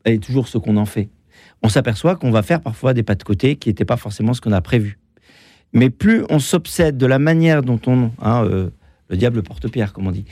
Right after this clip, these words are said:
plus on s'obsède de la manière dont on est capable de socler chaque chose pour le temps d'après, plus on est capable de lui trouver une fécondité. Je vous donne un,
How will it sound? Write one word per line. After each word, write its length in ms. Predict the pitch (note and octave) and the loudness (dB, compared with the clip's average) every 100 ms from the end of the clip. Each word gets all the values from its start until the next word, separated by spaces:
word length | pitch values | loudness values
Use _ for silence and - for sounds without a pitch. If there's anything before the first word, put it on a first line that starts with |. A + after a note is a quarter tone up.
| - - - | -14 -14 -6
plus 120 | - | 2
on 80 | E3+ | 2
s'obsède 680 | D#3+ F3+ - G3 F3+ C3 - | 4 -2 0 -2 0 -2 -4
de 120 | - | 0
la 120 | B2+ C3 | 2 2
manière 440 | D3 E3 E3+ D3+ | 2 2 2 2
dont 280 | B2+ C#3+ C#3 | 2 2 2
on 140 | C3+ B2+ | 0 -2
est 80 | A#2+ | 0
capable 360 | C3+ D#3+ D3+ | -2 0 -2
de 120 | A#2+ | -2
socler 500 | A#2 - C#3 - D3+ | -2 -2 -4 0 0
chaque 260 | C3 - C3+ | 0 -2 -4
chose 380 | - D3 C#3 A#2 - - _ _ _ | 0 2 2 0 -8 -20 _ _ _
pour 140 | B2 | 2
le 140 | A#2+ G#2+ | 2 2
temps 200 | B2+ A2+ | 2 2
d'après, 440 | G2+ - D3 E3 _ _ _ _ _ _ _ _ | 0 0 -2 -4 _ _ _ _ _ _ _ _
plus 240 | - D#3 | 0 4
on 140 | F3 C#3+ | 4 4
est 100 | A2+ | 0
capable 360 | G#2+ G#2+ D#3+ | -2 -2 -2
de 100 | C3+ | -2
lui 100 | G#2+ | -4
trouver 260 | F#2 G#2+ B2 | -6 -4 -2
une 80 | A#2 | -2
fécondité. 480 | G#2+ A2 G#2 A2 - - _ _ _ _ _ - | -6 -8 -6 -8 -10 -14 _ _ _ _ _ -10
Je 80 | |
vous 120 | F#2+ A2+ | -4 0
donne 200 | D3 B2+ | 2 2
un, 260 | G#2+ F#2 | 2 0